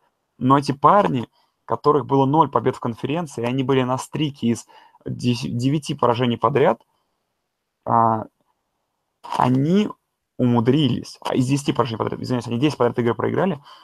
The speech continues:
они умудрились на последней неделе обыграть дома Вайоминг. Тот самый Вайоминг с их квотербеком Джошем Алленом, которого все называют, м, первым, новым первым номером драфта, и так, той командой, которая, в принципе, и сражалась за победу в,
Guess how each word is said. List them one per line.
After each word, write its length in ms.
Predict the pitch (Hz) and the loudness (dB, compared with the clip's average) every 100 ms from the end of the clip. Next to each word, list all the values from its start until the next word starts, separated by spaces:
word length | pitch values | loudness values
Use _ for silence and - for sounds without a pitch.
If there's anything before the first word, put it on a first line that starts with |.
| - | -6
они 200 | 120 156 | 0 0
умудрились 400 | 156 135 160 - | 2 0 0 -2
на 60 | 120 | -6
последней 360 | 123 147 131 127 | -4 -4 -2 2
неделе 220 | 175 185 | 2 2
обыграть 420 | 117 123 135 127 | 0 2 2 4
дома 260 | 131 170 117 | 4 4 4
Вайоминг. 680 | 117 127 143 113 104 - _ _ _ _ _ _ _ | 4 4 2 0 -6 -12 _ _ _ _ _ _ _
Тот 180 | 135 131 | -2 0
самый 240 | - 127 | 0 2
Вайоминг 520 | 120 123 131 120 110 - | 4 4 0 -2 -6 -12
с 120 | - | -12
их 80 | 117 | -6
квотербеком 500 | 123 123 117 120 120 | -2 -2 0 -2 -2
Джошем 360 | 120 113 117 131 | -4 -4 0 2
Алленом, 360 | 185 185 139 - - - | 2 0 -6 -10 -20 -10
которого 500 | 120 113 113 113 107 | -6 0 2 2 0
все 260 | - 120 - _ _ _ _ _ - | -2 -4 -4 _ _ _ _ _ -10
называют, 480 | 117 120 120 113 - _ _ _ _ _ - | -2 2 2 2 -6 _ _ _ _ _ -6
м, 180 | 127 | -4
первым, 420 | 123 135 123 120 - | 2 4 4 4 0
новым 340 | 127 127 123 | 2 2 2
первым 300 | 117 123 123 | 2 2 2
номером 360 | 131 123 120 110 - - | 2 2 0 -2 -10 -2
драфта, 280 | 196 214 185 | 0 0 0
и 20 | |
так, 200 | 143 - | -2 0
той 120 | 151 | -2
командой, 320 | 151 143 160 139 | 2 2 2 0
которая, 200 | 135 127 | 0 0
в 40 | |
принципе, 280 | 151 139 131 | -2 -4 -8
и 40 | |
сражалась 500 | - 135 143 175 120 | -2 0 4 4 4
за 80 | 117 | 0
победу 360 | 127 123 139 | -2 0 0
в, 60 | 120 | -2